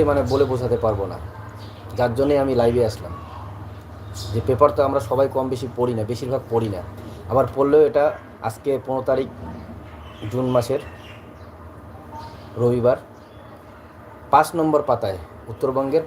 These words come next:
পাঁচ নম্বর পাতায়, ভিতরে পাতায় আছে। তো আমরা সকলেই হয়তো অতটা লক্ষ্যও করি না, কিন্তু আমার মনে হলো যে এটা অতি গুরুত্বপূর্ণ একটা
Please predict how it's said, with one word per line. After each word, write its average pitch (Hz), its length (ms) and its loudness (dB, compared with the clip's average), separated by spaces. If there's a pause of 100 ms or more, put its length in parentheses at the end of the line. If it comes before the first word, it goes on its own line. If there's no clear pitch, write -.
পাঁচ - 120 4 (120)
নম্বর 131 280 0
পাতায়, 98 300 -2
ভিতরে 127 320 2
পাতায় 107 300 0
আছে। - 140 -10 (560)
তো - 100 -8
আমরা 120 120 0 (100)
সকলেই 135 280 2
হয়তো 135 200 2
অতটা 123 280 2
লক্ষ্যও 127 320 2
করি 98 200 2
না, 87 60 -10 (600)
কিন্তু 123 200 0
আমার 139 220 6
মনে 165 200 8
হলো 160 160 6
যে 139 120 2
এটা 143 120 2 (220)
অতি 190 180 -6 (140)
গুরুত্বপূর্ণ 175 520 -2 (100)
একটা 151 120 2